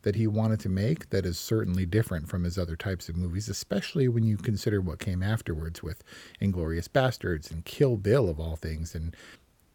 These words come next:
Once Upon a Time in Hollywood might be a little bit closer to it, but this is what he considered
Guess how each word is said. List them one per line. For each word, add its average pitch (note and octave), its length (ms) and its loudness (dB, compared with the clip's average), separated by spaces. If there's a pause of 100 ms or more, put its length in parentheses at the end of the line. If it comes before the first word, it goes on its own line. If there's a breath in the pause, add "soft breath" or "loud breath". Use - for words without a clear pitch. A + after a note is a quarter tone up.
Once A2+ 180 4
Upon G#2 200 -2
a G#2 40 0
Time G#2 200 0
in G2+ 60 2
Hollywood G2+ 380 2
might F#2 240 0
be F2+ 160 -2
a F2+ 60 0
little G2+ 200 0
bit F2 280 -4 (340 soft breath)
closer A2 480 2
to D#3+ 240 4
it, E2+ 160 2
but G#2 220 0 (280 loud breath)
this C3+ 240 4
is C3 140 4
what A#2 160 6
he C3 140 4
considered A2 580 2